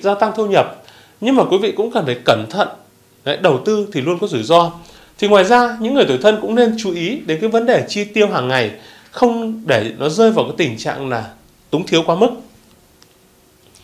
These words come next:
Nói chung ấy, trong ngày hôm nay, ngày mùng một tháng hai âm lịch, ngày Quý Dậu, thì là một cái ngày mà cũng gì, quý vị cũng sẽ phải chi tiêu khá nhiều ấy.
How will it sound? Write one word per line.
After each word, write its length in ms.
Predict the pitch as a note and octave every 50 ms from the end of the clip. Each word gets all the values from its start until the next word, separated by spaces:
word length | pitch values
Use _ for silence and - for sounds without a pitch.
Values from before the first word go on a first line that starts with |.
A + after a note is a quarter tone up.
| - - _ _ _ _
Nói 100 | - G3+ G#3
chung 160 | D#4+ D#4 C#4+
ấy, 120 | D#4 D4+ D#4 - - - _ _ _ _
trong 200 | - B3+ B3+ C4
ngày 160 | C4+ B3 F#3
hôm 120 | F#3 G#3+ A3+
nay, 220 | A#3+ A#3+ A#3 A3 - - - - - -
ngày 140 | F3 F3
mùng 200 | F3 E3+ D#3+ E3
một 160 | E3+ E3 D#3 D#3 - -
tháng 320 | - D#3 D3 D3+ F3 A#3+ -
hai 140 | - A#3+ A#3+
âm 100 | A#3 G#3
lịch, 140 | F#3 D3 - -
ngày 120 | D3 C#3 -
Quý 80 | C#3 D#3
Dậu, 200 | E3+ G3+ F#3 - - - - - - _ _ _ _ -
thì 460 | - A3 G#3+ G#3 F#3+ F3 D#3+ D3+ - - - - _ _ -
là 160 | E3+ F#3 G3
một 180 | G3+ F#3 D#3+ -
cái 200 | D#3+ E3 E3 F3+
ngày 360 | A3 B3 C4 B3+ B3 A3 F#3
mà 400 | F3 E3+ E3+ E3 D#3+ D3 C#3 B2+ B2 B2 -
cũng 220 | E3+ E3+ A3 C4+
gì, 260 | C4 B3 F3+ B2+ A2 - - - _ - _ _
quý 80 | D3+
vị 280 | E3+ A#3 A2 - - - -
cũng 240 | - E3 G3+ A#3+ A#3+ A#3+
sẽ 380 | - - - - - B3 B3+ B3+ C4 - _ _ _ _ _ _ _ _ _ _ _ _ _ _ _
phải 100 | - A2
chi 160 | - - - G#3
tiêu 220 | G#3+ A#3 G#3+ G3 -
khá 80 | D#3+
nhiều 260 | F3 A3 B3 B3 F#3 C3
ấy. 160 | B2+ B2+